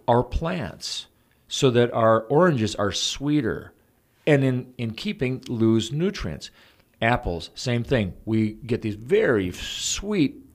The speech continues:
apples that, believe me, I love eating them, but they're not as nutritious. In fact, if you compare the modern day apple to the ancient apple, uh,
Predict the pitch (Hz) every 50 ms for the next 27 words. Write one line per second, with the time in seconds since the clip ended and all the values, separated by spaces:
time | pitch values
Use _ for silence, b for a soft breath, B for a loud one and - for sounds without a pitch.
0 | _ _ 123 139 160 - 117 113 101 101 104 90 82 98 101 104 120 160 190 196
1 | 135 95 95 - 95 98 95 101 101 98 110 139 165 151 120 113 139 175 190 135
2 | 87 76 82 - 95 123 127 b b b b b b b b b b _ - 156
3 | 156 165 143 120 110 95 98 107 101 107 165 - - - 190 165 - 101 92 -
4 | 101 - - 120 120 - - 113 - 120 110 - 120 107 - - 135 131 127 127
5 | 120 110 104 101 98 95 98 123 139 156 165 160 147 143 147 110 135 139 147 165
6 | 165 - - 80 80 80 b b b b b b - - 127 107 113 110 110 -
7 | 135 175 214 220 - - 107 92 - - - 92 85 82 - - 85 101 113 117
8 | - 98 101 104 104 104 101 101 98 95